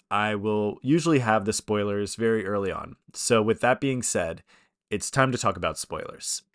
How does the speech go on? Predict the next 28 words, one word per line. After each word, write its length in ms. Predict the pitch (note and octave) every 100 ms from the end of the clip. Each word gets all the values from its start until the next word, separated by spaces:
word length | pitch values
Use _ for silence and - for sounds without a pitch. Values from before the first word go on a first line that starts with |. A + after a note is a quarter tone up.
| _ _ -
As 240 | D3 D#3
you 100 | F3
know, 280 | B2+ A2 G#2
this 260 | G2+ D3+
movie 260 | C#3 C3 B2+
is 80 | A2
about 240 | G#2+ A2
how 200 | G2 G#2+ G2+
Ellie's 320 | A#2+ C#3 D3
spy 300 | - - C3+
books 360 | A#2 G2+ F#2 -
are 200 | A2 G#2+ -
all 400 | A2+ A#2 A#2+ -
actually 520 | G2 G2+ - - G#2
true. 520 | F2+ - A#2 A2 D#2 - _ _ _
She's 400 | - - A#2+ A2 - _
basically 460 | C3+ D#3+ - - G#2+
predicting 480 | G#2 G2+ G#2 G#2+ G2
the 80 |
future 400 | F2+ C#3 D3 F#2+
with 140 | F2+ -
her 100 | F#2
books, 360 | G2 F#2 -
and 140 | - F#2+
she 140 | A2
doesn't 400 | F2+ G#2 G2 F#2
know 120 | F#2
why. 380 | E2+ D2 - -